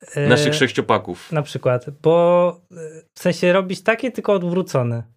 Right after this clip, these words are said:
Speaker 1: W sensie, że robić dokładnie przeciwieństwa, nie?
Speaker 2: Aha.
Speaker 1: Ale, no nie wiem, w sumie, e, grupa performatywna Chłopaki wrzuca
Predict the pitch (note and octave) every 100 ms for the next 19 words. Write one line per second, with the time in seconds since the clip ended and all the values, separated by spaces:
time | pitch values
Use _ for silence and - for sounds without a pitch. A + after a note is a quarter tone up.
0 | - - A2+ D3+ C#3+ E3+ D#3+ F3 F3+ F#3
1 | F#3+ G3 F#3+ F#3 F3+ - - D#3 C#3 B2+
2 | - B2+ B2+ G3 F2+ G#2 - - - E3+
3 | E3+ F3 F3 G#3 F#3+ B2+ - F3 F3 F3
4 | E3+ D#3+ D#3 D#3 F3 F3+ - - F3 E3+
5 | E3 E3 - - E3 D3 - B2 B2+ C3+
6 | C3+ B2+